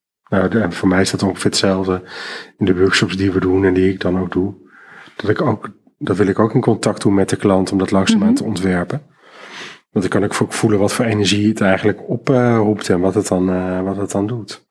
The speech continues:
Speaker 2: Ja.
Speaker 1: Ja.
Speaker 2: Ja, en je krijgt zoveel informatie wanneer je er gewoon bent. Ehm, want je, hè, als je dan een briefing hebt van, nou, dit is wat we willen doen, hè, we gaan van A naar B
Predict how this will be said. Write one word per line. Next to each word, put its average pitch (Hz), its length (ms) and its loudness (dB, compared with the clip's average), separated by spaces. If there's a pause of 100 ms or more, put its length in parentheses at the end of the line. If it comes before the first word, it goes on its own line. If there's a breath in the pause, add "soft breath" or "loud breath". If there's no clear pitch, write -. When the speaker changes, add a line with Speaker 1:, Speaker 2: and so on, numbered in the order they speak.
Speaker 2:
Ja. - 200 0 (1000)
Speaker 1:
Ja. - 160 -12 (680 soft breath)
Speaker 2:
Ja, 196 80 0
en 196 100 2
je 190 60 0
krijgt - 260 2
zoveel 202 260 0
informatie 190 600 2
wanneer 175 280 4
je 175 60 4
er 170 100 2
gewoon 160 520 0 (160)
bent. 143 500 2 (540 loud breath)
Ehm, 160 580 0 (420)
want 175 240 0
je, 170 420 2
hè, 185 220 -2
als - 160 -2
je - 60 -6
dan 175 100 4
een 165 100 4
briefing 170 440 4
hebt 156 260 0
van, 165 100 0
nou, 139 120 2
dit 139 160 -4
is 151 80 -6
wat 143 120 -8
we 151 80 -6
willen 175 220 0
doen, 220 260 4
hè, 185 120 2
we 180 80 0
gaan - 160 -2
van - 140 -8
A 170 120 -2
naar 170 140 0
B 175 80 0